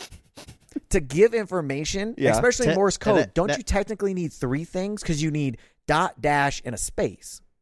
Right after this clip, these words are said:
Speaker 1: Or you just giving them
Speaker 2: I
Speaker 1: a
Speaker 2: thought
Speaker 1: con-
Speaker 2: it was just dot dashes. But
Speaker 1: Yeah,
Speaker 2: I
Speaker 1: no,
Speaker 2: could
Speaker 1: I
Speaker 2: be
Speaker 1: hear
Speaker 2: wrong.
Speaker 1: ya, but, like, they're supposed to be split into words. So i-, are you just giving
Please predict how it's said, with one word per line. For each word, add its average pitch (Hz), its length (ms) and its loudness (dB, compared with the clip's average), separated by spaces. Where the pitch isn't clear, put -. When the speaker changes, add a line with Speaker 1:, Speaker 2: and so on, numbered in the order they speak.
Speaker 1:
Or 147 160 4
you 175 180 -2
just 175 200 2
giving 160 260 2
them 139 140 0
Speaker 2:
I - 40 4
Speaker 1:
a 185 40 0
Speaker 2:
thought 254 80 2
Speaker 1:
con- 247 60 4
Speaker 2:
it 226 60 4
was 190 120 2
just 165 160 -2
dot 127 200 2
dashes. 117 600 -4
But - 100 0
Speaker 1:
Yeah, - 100 2
Speaker 2:
I - 40 0
Speaker 1:
no, 196 100 6
Speaker 2:
could 180 60 6
Speaker 1:
I 185 40 4
Speaker 2:
be 180 80 2
Speaker 1:
hear 101 100 2
Speaker 2:
wrong. 196 100 2
Speaker 1:
ya, 139 80 0
but, 120 180 -2
like, 160 180 0
they're 160 140 0
supposed 196 360 -4
to - 40 -16
be 165 80 -2
split 170 240 0
into 131 160 0
words. 113 600 -4
So 151 200 6
i-, 147 200 -4
are 143 80 4
you 160 200 0
just 170 240 2
giving 165 320 2